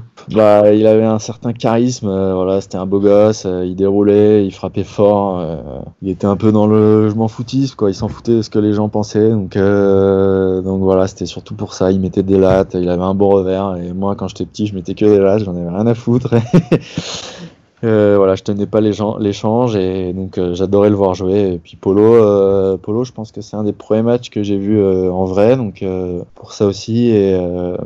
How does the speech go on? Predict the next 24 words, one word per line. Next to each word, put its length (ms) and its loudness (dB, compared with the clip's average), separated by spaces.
et 40 -8
voilà, 260 0
j'aimais 260 -2
son 180 -4
jeu, 320 4
il 80 2
avait 140 0
aussi 200 -2
un 80 2
beau 200 4
revers, 320 2
moi 100 -4
j'adorais 360 -2
faire 180 -4
des 100 -2
revers, 320 -4
donc, 220 -8
euh, 180 -4
ça 160 -12
a 20 -6
été 200 -12
surtout 280 -16
pour 200 -14
ça. 160 -10